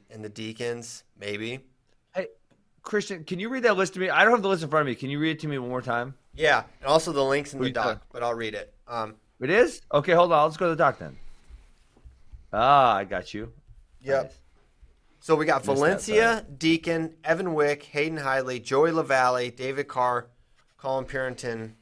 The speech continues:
Speaker 1: uh, Patty Gallagher, Jake Hughes.
Speaker 2: Wait, why, why would you not put, uh, Wick in the, you said he was in the second,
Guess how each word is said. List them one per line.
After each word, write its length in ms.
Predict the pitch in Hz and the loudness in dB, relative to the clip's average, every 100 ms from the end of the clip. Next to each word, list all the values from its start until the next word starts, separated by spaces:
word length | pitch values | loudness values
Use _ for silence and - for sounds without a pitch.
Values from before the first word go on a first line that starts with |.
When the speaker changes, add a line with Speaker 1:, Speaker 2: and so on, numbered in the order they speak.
| _ _ 90 | _ _ -14
Speaker 1:
uh, 300 | 85 71 71 - _ _ _ _ _ _ _ _ - | -12 -12 -14 -18 _ _ _ _ _ _ _ _ -8
Patty 220 | 107 113 | -6 -2
Gallagher, 480 | 104 98 101 101 101 _ _ _ | -2 -2 -2 -6 -10 _ _ _
Jake 220 | - 95 | -16 -16
Hughes. 360 | - 92 - - - - _ - - - _ _ | -16 -20 -20 -20 -20 -20 _ -18 -18 -18 _ _
Speaker 2:
Wait, 180 | - 160 | -2 0
why, 300 | 160 160 170 | 4 4 4
why 220 | 151 156 190 | 4 4 4
would 160 | 202 | 2
you 140 | 196 160 | -4 0
not 320 | 147 151 - | 0 0 -2
put, 260 | 160 151 | 0 4
uh, 340 | 143 139 131 92 | 6 6 6 2
Wick 320 | 107 131 147 | -2 -4 -4
in 140 | 139 123 | -6 -6
the, 180 | 110 87 | -8 -8
you 300 | 110 120 120 | -10 -8 -8
said 180 | 123 | -8
he 120 | 117 131 | -6 -6
was 100 | 117 | -6
in 60 | |
the 120 | 107 | -8
second, 520 | 95 113 113 135 120 | -8 -6 -4 -4 -6